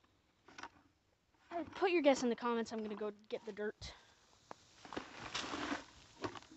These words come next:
Thirteen. How do I get thirteen? And that's about the same size, a bit bigger.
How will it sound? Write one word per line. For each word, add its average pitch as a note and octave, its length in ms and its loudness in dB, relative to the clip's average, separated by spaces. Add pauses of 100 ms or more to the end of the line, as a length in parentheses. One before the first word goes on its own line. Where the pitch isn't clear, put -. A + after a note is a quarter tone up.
(420)
Thirteen. G#3+ 540 -2 (1500)
How - 60 12 (2500)
do F#4+ 100 0
I A#4 160 6
get G#4 140 0 (180)
thirteen? C#4 760 -2 (1800)
And D4 140 6
that's E4+ 360 8
about D#4+ 800 0 (100)
the D4 120 4
same C4+ 400 2
size, A3+ 560 -6 (260)
a C4 100 -4
bit B3+ 220 6
bigger. A3 420 -6